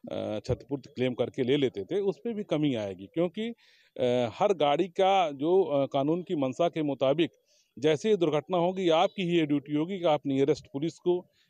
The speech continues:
या मजिस्ट्रेट को आप इन्फॉर्म करेंगे और इन्फॉर्म करने के बाद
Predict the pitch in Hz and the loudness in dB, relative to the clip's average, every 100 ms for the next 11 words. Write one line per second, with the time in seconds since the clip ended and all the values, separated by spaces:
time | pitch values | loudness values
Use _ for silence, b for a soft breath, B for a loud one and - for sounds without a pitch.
0 | - 127 131 131 127 - 165 151 151 127 | -4 -2 0 0 -4 -2 -2 0 0 2
1 | 131 117 123 151 160 160 160 160 170 170 | -2 -4 0 0 0 0 0 0 -4 -8
2 | b b b 135 131 113 143 156 147 127 | b b b 0 0 0 0 2 0 0
3 | 147 143 131 113 143 131 | -2 -4 -4 0 2 0